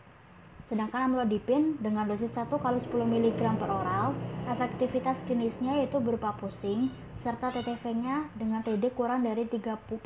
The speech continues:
seratus tiga puluh per delapan puluh milimeter Hg,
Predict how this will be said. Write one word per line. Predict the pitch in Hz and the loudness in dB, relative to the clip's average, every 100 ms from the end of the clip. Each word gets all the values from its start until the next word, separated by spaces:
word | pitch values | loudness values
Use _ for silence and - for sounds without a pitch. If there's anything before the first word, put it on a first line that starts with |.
| - | -6
seratus | 233 233 285 269 | -4 -2 0 2
tiga | 214 202 | 2 0
puluh | - 202 | -2 -4
per | 233 254 | -2 0
delapan | 226 208 - 214 | 0 0 -4 -2
puluh | 277 277 | 2 4
milimeter | 254 233 214 202 196 | 4 2 -2 -6 -10
Hg, | 185 175 208 294 | -10 -4 -2 -2